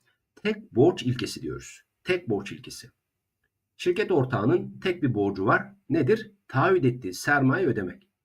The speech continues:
Eğer sen sermayeyi taahhüt ettin ve ödemişsen senden bir şey isteyemiyoruz. Ha, sen kabul edersen alırız. İkincisi, ortaklara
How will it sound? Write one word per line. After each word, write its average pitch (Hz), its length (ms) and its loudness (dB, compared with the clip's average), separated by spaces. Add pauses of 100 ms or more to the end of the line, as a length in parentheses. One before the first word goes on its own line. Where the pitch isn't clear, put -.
(640)
Eğer 143 220 -2
sen 139 240 -2
sermayeyi 131 640 2
taahhüt 131 300 0
ettin 117 360 -2
ve 98 80 -2
ödemişsen 160 560 -2
senden 101 440 -4
bir - 40 -10
şey 117 140 -4
isteyemiyoruz. - 720 -14 (500)
Ha, - 100 -20
sen 131 200 -2
kabul 127 220 0
edersen 131 540 -2 (460)
alırız. - 460 -8 (1040)
İkincisi, 202 680 -2 (420)
ortaklara 180 800 -4